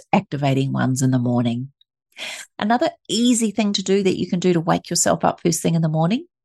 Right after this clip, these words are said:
is have your box of tissues and have your favorite blend next to you. Put a couple of drops as soon as you wake up onto that tissue and just take some nice deep breaths, setting your intention for the day. I think what's so beautiful about doing that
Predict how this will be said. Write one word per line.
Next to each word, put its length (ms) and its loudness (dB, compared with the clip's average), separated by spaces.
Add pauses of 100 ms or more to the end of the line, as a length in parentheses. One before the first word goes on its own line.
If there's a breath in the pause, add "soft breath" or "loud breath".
(540)
is 120 4
have 220 0
your 120 0
box 260 0
of 80 -4
tissues 520 0 (400 loud breath)
and 140 2
have 160 2
your 120 0
favorite 420 0
blend 260 2
next 280 -2
to 120 -2
you. 260 2 (380 loud breath)
Put 140 4
a 40 -2
couple 280 -2
of 80 0
drops 320 0
as 120 0
soon 360 -2
as 160 0
you 100 2
wake 320 -4
up 260 -2
onto 280 2
that 220 -2
tissue 460 2
and 140 0
just 240 0
take 240 -2
some 280 2
nice 360 2
deep 400 -2
breaths, 580 0 (280 loud breath)
setting 480 0
your 160 0
intention 640 0
for 240 0
the 80 0
day. 480 -2 (400 loud breath)
I 80 2
think 240 0
what's 180 -2
so 220 2
beautiful 540 0
about 320 -2
doing 340 0
that 300 -4